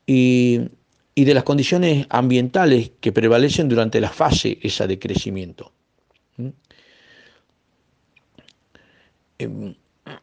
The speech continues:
<clears throat> Los, los frutos producidos en épocas de baja temperatura,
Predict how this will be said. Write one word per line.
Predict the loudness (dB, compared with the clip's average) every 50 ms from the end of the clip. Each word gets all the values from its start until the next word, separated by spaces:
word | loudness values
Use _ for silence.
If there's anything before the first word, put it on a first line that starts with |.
| _ -6
<clears throat> | -4 -4 -4 -8 -10 -12 _ _ _ _ _ _ _ _ _ _ _ _ _ _ _ _ _ _ _ _ _ _ _ _ _ _ _ _ _ _ _ _ _ _ _ _ -20 -20 -20 _ _ _ -4
Los, | 0 2 4 4 4 4 2 0 -2 -8 -14 -20 _ _ _ _ _ _ _ _ _ _ _ _ _ _ _ _ _ _ _ _ _ _ _ _ _ _ _ _ _
los | 0 0 0 0
frutos | 0 -2 0 0 0
producidos | 2 2 0 2 0 0 0 2 2 2 0 0 -4
en | -4 -2 -2 0 -2
épocas | -2 -2 -2 -2 -2 0
de | 0 0
baja | 0 -2 -2 -4 -4 -6 -6 -4
temperatura, | -4 -6 -4 -2 -2 -4 -2 0 0 0 2 0 -2 -4